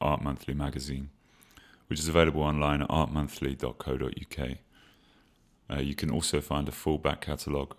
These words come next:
of the Art Monthly talk show at artmonthly dot co dot U K slash events. Okay, so Chloe, you've, um, written a review of, um, an exhibition called Testament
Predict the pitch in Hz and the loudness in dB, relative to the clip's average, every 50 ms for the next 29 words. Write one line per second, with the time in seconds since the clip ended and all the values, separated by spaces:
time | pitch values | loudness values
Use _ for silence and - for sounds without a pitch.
0 | _ _ _ _ - _ - - 67 69 73 73 73 - - 69 64 - - - | _ _ _ _ -20 _ -14 -14 -6 0 2 2 2 2 0 -4 -6 -6 -8 -8
1 | - - 73 - - - - 69 67 71 71 - _ _ _ _ - - - - | -4 -4 -4 -4 -2 -4 -4 -4 -4 -4 -6 -10 _ _ _ _ -20 -8 -6 -4
2 | - - 78 73 - - 76 69 - - - 69 69 69 69 69 - - 73 71 | 0 2 2 2 2 0 -2 -2 -2 -2 -4 -4 -2 -2 -4 -4 -4 -2 -2 -2
3 | 69 69 - - - - - - 67 65 64 67 - _ - - _ - - - | 0 -2 -2 -4 -6 -8 -6 -4 -4 -4 -6 -8 -14 _ -20 -20 _ -14 -6 -4
4 | 73 65 64 - - - - - 76 69 67 69 65 - - - - - - - | -2 -2 -2 -4 -6 -6 -4 -4 -4 -2 -2 -4 -4 -4 -8 -10 -8 -8 -6 -6
5 | - - - _ _ _ _ _ _ _ _ _ _ _ _ _ _ _ _ _ | -8 -10 -14 _ _ _ _ _ _ _ _ _ _ _ _ _ _ _ _ _
6 | _ _ _ _ _ _ _ _ _ _ _ _ _ _ _ _ _ - - 117 | _ _ _ _ _ _ _ _ _ _ _ _ _ _ _ _ _ -14 -14 -10
7 | 117 131 120 - - 120 110 107 - - 143 135 120 92 87 90 98 101 - - | -4 -4 -4 -4 -2 -4 -4 -6 -6 -6 -4 -4 -2 -2 -4 -6 -8 -12 -16 -20
8 | - _ _ _ _ _ - 98 92 90 87 87 87 - - _ 95 98 - - | -20 _ _ _ _ _ -8 -6 -6 -6 -6 -8 -12 -16 -16 _ -10 -8 -8 -6
9 | 87 82 80 87 87 85 82 82 78 - - - _ _ _ _ _ _ - 85 | -8 -8 -8 -8 -8 -8 -8 -8 -10 -12 -18 -20 _ _ _ _ _ _ -12 -10
10 | 80 78 78 78 - - 85 78 - - 85 82 - - 82 78 - - 85 - | -10 -10 -12 -14 -16 -16 -16 -16 -12 -12 -12 -12 -12 -14 -16 -18 -18 -20 -20 -18
11 | - - 87 - - - - 87 82 87 90 | -6 -6 -6 -6 -6 -12 -12 -12 -12 -14 -14